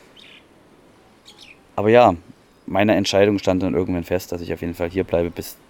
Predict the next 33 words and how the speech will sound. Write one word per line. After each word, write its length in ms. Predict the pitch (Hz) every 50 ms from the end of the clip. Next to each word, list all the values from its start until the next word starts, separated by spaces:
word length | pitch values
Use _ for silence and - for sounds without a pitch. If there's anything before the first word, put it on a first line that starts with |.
| _ _
die 80 | - 87
ganze 260 | 90 87 85 82 85
Sache 400 | - - 87 87 90 87 87 - - - -
ausgestanden 540 | - 98 110 - - 87 - 90 92 - 87
ist. 220 | - - - - -
Auch 160 | 98 95 101
wenn 100 | 98 90
es 160 | 87 - -
Rückholflüge 560 | 139 113 - 113 98 - - 104 101 95 92
geben 320 | 85 - 92 107 - 104 -
sollte, 400 | - 90 92 95 - 101 110 117 - - _ _
was 200 | - - 110 -
es 120 | - 87 -
im 80 | 92
Moment 240 | 87 82 82 85 -
nicht 180 | - - - -
gibt, 280 | - - - - - _ _ _ _ _ _ _ _ _ _ _ _ _ _ _ _ _ _ _ _ _ _ _ _ _ _ _ _ _ _ _ _ _ _ _ _ - - _ _ - - - - _ _ _ - - - _ -
werde 280 | - 90 90 71 69
ich 160 | 82 78 -
wahrscheinlich 400 | - 80 - 82 80 82 80 -
hier 140 | - - -
bleiben. 260 | - - - - 90 - _ _ _ _ _ _ _ _ _ _ _ _ _ _ -
Nach 100 | - 85
Australien 420 | 90 87 - - 92 98 107 104
werde 140 | 92 92 92
ich 80 | 90 95
natürlich 240 | 90 87 92 90 87
erstmal 220 | 85 - - 87
lange 180 | 87 90 87 90
nicht 180 | 92 - -
einreisen 360 | 85 87 85 87 87 87 87
können. 220 | 82 - 87 87 90 _ _ _ - -
Aber 240 | - 92 110 -